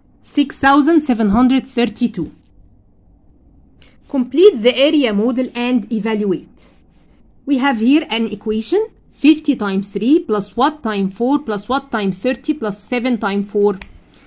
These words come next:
And here we have the area model. Here is the thirty and four and fifty and seven. Okay?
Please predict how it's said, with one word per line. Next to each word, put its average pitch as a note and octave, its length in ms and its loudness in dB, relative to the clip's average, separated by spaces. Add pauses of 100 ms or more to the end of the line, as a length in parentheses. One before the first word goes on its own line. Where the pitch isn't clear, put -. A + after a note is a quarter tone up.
(1500)
And G#3 160 -6
here D#4 260 4
we B3+ 120 2
have A3+ 320 -2
the G#3 120 -2
area C4 300 2
model. F3 380 -2 (100)
Here C4+ 220 0
is F#3 160 -2
the F#3+ 100 -2
thirty D4 680 2 (480)
and F#3+ 220 -2
four D4 360 2 (100)
and G3 200 -4
fifty D4+ 380 0
and A3 160 -2
seven. D#3+ 360 -6 (140)
Okay? D#4+ 460 -4